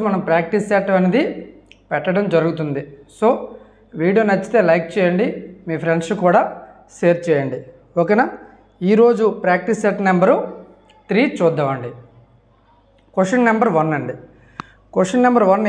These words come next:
ఏం చెప్తున్నాడు? Select the correct option that indicates the arrangement of the given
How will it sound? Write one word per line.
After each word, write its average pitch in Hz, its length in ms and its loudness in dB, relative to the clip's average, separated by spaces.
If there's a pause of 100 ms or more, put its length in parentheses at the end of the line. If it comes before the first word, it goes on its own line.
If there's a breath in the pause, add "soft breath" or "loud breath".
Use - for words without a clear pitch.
ఏం 208 160 0
చెప్తున్నాడు? 170 460 2 (1160 soft breath)
Select 220 260 2 (100)
the 185 120 4 (1300)
correct 214 260 0 (240)
option 180 380 0 (340)
that 175 140 -2 (100)
indicates 208 540 0
the 226 80 4 (140)
arrangement 202 600 2 (800 loud breath)
of 175 60 0 (100)
the 233 60 2 (120)
given 190 220 0